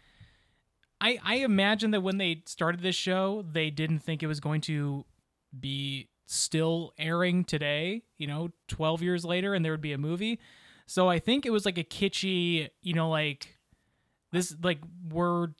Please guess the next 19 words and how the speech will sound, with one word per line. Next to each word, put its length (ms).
you 100
know, 60
like, 180
I, 480
I, 100
I 100
assume 400
that 140
this 180
cast, 540
because 220
a 40
lot 180
of 60
this 140
cast 420
is, 300
you 100
know, 160